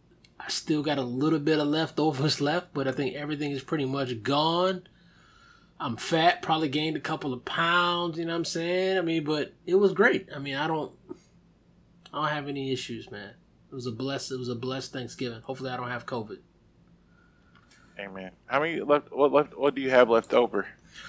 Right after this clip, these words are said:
Speaker 1: Um, typically around now is the desserts. You know what I'm saying? 'Cause me, I eat. You know, and there's some gr-, there was some greens left over. Now I eat some greens 'cause there's always
Speaker 2: Mm-hmm.
Speaker 1: plenty of greens.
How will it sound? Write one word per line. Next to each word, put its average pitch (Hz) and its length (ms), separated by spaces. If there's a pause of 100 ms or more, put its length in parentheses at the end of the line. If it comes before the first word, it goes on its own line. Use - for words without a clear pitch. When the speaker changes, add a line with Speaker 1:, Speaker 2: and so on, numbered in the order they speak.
(360)
Speaker 1:
Um, 208 280
typically 330 500
around 160 380
now 185 340
is 139 180
the 120 80
desserts. 113 680
You 147 120
know 147 80
what 139 40
I'm 131 60
saying? 147 320
'Cause 113 200
me, 165 680
I 165 400
eat. 147 400 (480)
You 160 160
know, 120 380
and 190 80
there's 208 140
some 160 120
gr-, 160 140
there 180 140
was 185 100
some 143 140
greens 143 360
left 131 220
over. 110 260
Now 120 200
I 135 120
eat 131 140
some 120 160
greens 120 300
'cause 123 120
there's 120 160
always 131 240
Speaker 2:
Mm-hmm. - 140
Speaker 1:
plenty 135 260
of 117 120
greens. 117 540